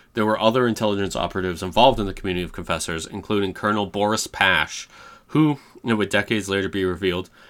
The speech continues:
had connections to a C I A assassination unit.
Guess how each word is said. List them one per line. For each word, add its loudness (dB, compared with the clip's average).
had 0
connections 0
to -4
a 0
C -2
I 0
A -2
assassination -2
unit. -12